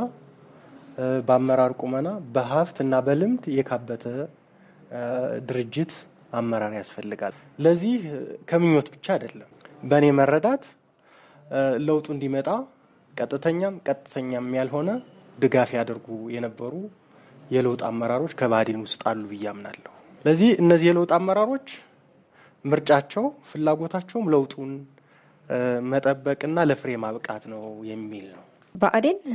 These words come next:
Speaker 2: ነባር አመራሮችን በአዲስ ይተካል ተብሎ እየተጠበቀ ነው። አዳዲስ አመራሮችን መተካቱ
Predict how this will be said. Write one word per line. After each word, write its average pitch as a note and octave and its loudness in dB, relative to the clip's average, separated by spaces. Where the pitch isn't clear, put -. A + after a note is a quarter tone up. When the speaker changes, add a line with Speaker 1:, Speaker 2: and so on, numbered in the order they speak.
Speaker 2:
ነባር F3 4
አመራሮችን D#3+ -2
በአዲስ D#3+ 2
ይተካል F3+ -6
ተብሎ F3 -2
እየተጠበቀ F3+ -2
ነው። E3+ -10
አዳዲስ F#3+ 6
አመራሮችን E3 0
መተካቱ F3 -4